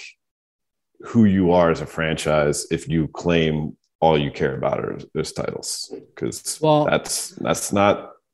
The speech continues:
Speaker 1: N B A in twenty twenty-two if you're trying to penny pinch and hoist up Larry O'Brien trophies at the same time.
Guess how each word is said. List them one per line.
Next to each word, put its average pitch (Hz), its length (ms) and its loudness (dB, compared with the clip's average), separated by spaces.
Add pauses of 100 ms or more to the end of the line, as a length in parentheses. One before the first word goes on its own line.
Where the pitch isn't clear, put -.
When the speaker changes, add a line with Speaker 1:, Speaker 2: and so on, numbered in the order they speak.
Speaker 1:
N 98 140 2
B 101 140 4
A 95 140 8
in 87 80 2
twenty 87 260 0
twenty-two 82 720 0
if 76 100 -8
you're 78 100 -4
trying 80 220 2
to 76 160 0 (920)
penny 104 220 4
pinch - 540 0 (600)
and 82 400 0 (220)
hoist - 400 2
up 80 240 0 (100)
Larry 78 240 4
O'Brien 73 300 0
trophies - 420 -4
at - 40 -18
the - 60 -10
same - 220 -6
time. - 240 -8